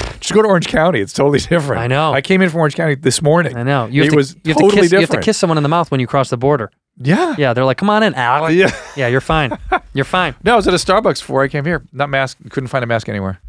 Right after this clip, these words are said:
Speaker 2: In, in Orange County?
Speaker 1: In Orange County, in the Starbucks, inside.
Speaker 2: Well, I'm glad you brought it to my show.
Speaker 1: I, I'm not producing virus yet. And by the way, it's probably gonna be Omicron. You'll be, you'll be happy for it.
Speaker 2: Omicron!
Speaker 1: <laughs> So
Speaker 2: Um,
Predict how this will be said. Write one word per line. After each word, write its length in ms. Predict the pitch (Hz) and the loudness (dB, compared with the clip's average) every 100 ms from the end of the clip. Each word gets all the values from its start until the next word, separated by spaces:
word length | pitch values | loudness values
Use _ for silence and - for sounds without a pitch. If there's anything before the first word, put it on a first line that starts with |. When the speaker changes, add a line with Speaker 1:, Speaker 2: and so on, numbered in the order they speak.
| - | -4
Speaker 2:
In, 240 | 160 156 | -2 -2
in 140 | 165 | -2
Orange 180 | 147 135 | 0 0
County? 280 | - 135 151 | 0 -2 0
Speaker 1:
In 60 | 120 | 0
Orange 140 | 131 | 0
County, 200 | 123 113 | -2 -2
in 80 | 117 | -4
the 60 | 113 | -6
Starbucks, 460 | 113 101 90 90 | -2 -2 -4 -8
inside. 400 | - 92 87 85 95 _ | -10 -8 -8 -8 -14 _
Speaker 2:
Well, 120 | - 120 | -8 -4
I'm 60 | |
glad 180 | 127 135 | -2 -2
you 40 | 127 | 0
brought 180 | 123 120 | 0 -2
it 40 | |
to 60 | 117 | -4
my 100 | 107 | -8
show. 240 | - 101 - _ _ _ _ _ _ _ _ _ _ _ - _ | -8 -10 -14 _ _ _ _ _ _ _ _ _ _ _ -20 _
Speaker 1:
I, 320 | - - 113 107 | -20 -12 -8 -4
I'm 140 | 110 | -2
not 160 | 127 127 - | 0 -2 -2
producing 340 | 113 107 107 | -2 -2 -2
virus 380 | 95 98 92 - | -2 0 -2 -4
yet. 260 | 90 - - - - | -4 -4 -6 -8 -4
And 120 | 123 | 0
by 120 | 131 | 0
the 80 | 131 | 2
way, 160 | 123 113 | 2 0
it's 140 | 110 | -2
probably 260 | - 156 143 | 0 2 2
gonna 120 | 123 | 2
be 60 | |
Omicron. 380 | 117 107 - 98 | 0 -2 -2 -4
You'll 100 | 98 98 | -4 -6
be, 80 | 104 | -4
you'll 100 | 104 | -2
be 80 | 104 | -2
happy 240 | - - | -2 -2
for 40 | 220 294 | 2 4
it. 60 | 349 | 4
Speaker 2:
Omicron! 800 | 381 - 302 311 302 285 254 147 | 2 2 2 4 4 4 2 0
Speaker 1:
<laughs> 60 | 131 | -8
So 420 | - - - 208 | -12 -14 -10 -4
Speaker 2:
Um, 440 | 147 143 139 139 | 0 0 0 -4